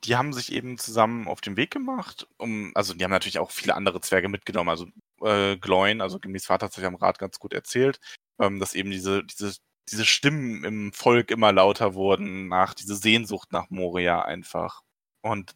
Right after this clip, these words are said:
deswegen haben eben Balin und, ich glaub, Oin, also der Bruder von Gloin, und noch ein anderer namentlich genannter, den ich gerade nicht mehr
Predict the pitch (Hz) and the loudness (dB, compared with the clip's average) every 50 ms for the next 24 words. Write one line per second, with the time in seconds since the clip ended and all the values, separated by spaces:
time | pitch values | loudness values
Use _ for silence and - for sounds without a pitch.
0 | _ - 101 - - 117 104 95 101 98 98 101 98 101 101 98 - - 98 92 | _ 0 0 2 4 4 4 4 4 2 2 2 2 0 -4 -6 -4 -4 -4 -4
1 | 98 98 95 95 - - - 104 95 98 107 113 127 127 120 113 - - 101 98 | -4 -8 -10 -10 -12 -10 -6 -2 0 0 0 0 -2 -6 -6 -8 -6 -6 -6 -6
2 | 95 95 95 90 - - - _ - - 107 - - - 95 95 113 131 147 175 | -6 -8 -10 -14 -16 -20 -20 _ -4 -4 -4 -2 -4 -4 -4 -4 -4 -6 -10 -12
3 | 190 208 - _ _ _ _ - 120 110 104 104 101 - 120 139 156 156 - - | -12 -14 -16 _ _ _ _ -8 -4 -2 -2 -4 -4 -4 -2 0 0 0 -2 -6
4 | 160 151 143 139 147 151 160 170 202 277 277 _ _ _ - 120 117 120 120 117 | -10 -8 -8 -8 -8 -8 -10 -12 -14 -16 -18 _ _ _ -6 -6 -4 -4 -6 -10
5 | 107 - _ - 107 104 - - 98 107 - - 117 127 135 135 135 131 127 127 | -14 -16 _ -4 -4 -2 -2 -4 -4 -4 -6 -8 -6 -4 -2 -2 -2 0 0 0
6 | 127 131 131 - 123 123 - - 120 113 113 120 123 143 127 120 113 107 107 - | -2 -2 -4 -10 -16 -16 -14 -12 -10 -10 -10 -8 -8 -8 -6 -6 -6 -8 -10 -12
7 | - - 104 107 107 107 110 - - - 113 110 107 107 107 110 110 | -12 -10 -10 -10 -8 -10 -12 -12 -10 -6 -6 -4 -2 -2 -4 -6 -8